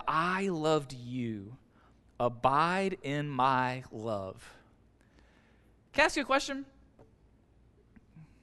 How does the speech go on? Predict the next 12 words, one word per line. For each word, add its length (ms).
Is 120
it 140
easy 640
for 180
you 540
to 520
imagine 880
that 360
God 460
the 80
Father 720
loves 1040